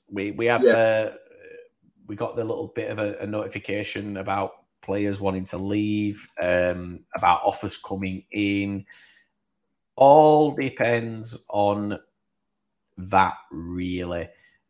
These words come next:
Speaker 1: um, if they manage to keep those players. And if they don't, if they manage to replace. Um, Salford Crawley. That, to me, is a, a, a, a big game because
Speaker 2: Yeah.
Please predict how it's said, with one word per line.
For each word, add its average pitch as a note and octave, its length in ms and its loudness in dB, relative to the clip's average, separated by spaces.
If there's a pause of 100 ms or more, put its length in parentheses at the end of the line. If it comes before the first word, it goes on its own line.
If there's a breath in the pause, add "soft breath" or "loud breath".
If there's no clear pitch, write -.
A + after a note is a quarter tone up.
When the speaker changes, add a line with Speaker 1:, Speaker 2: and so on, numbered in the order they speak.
(120)
Speaker 1:
um, E2+ 380 0
if - 140 -12
they F#2+ 60 -6
manage F#2 240 -2
to - 80 -10
keep - 240 -12
those - 140 -6
players. F2+ 200 -6
And C#3+ 80 -2
if D#3+ 120 -2
they G2 80 -2
don't, A#2 320 2
if - 100 -12
they - 60 -8
manage F#2+ 360 -6
to G2 300 -8 (1040)
replace. - 580 -2 (100)
Um, F#3 400 6 (1080 loud breath)
Salford A#3+ 480 8
Crawley. E3+ 480 12 (1500 soft breath)
That, G3 280 10
to D3+ 80 2
me, D3+ 180 4
is A2+ 80 0
a, G#2 100 2 (200)
a, A2 160 0
a, A2+ 260 0
a G#2+ 140 -2
big A2+ 360 -4
game G#2+ 580 -2 (280)
because G2+ 460 -2
Speaker 2:
Yeah. G#2 100 0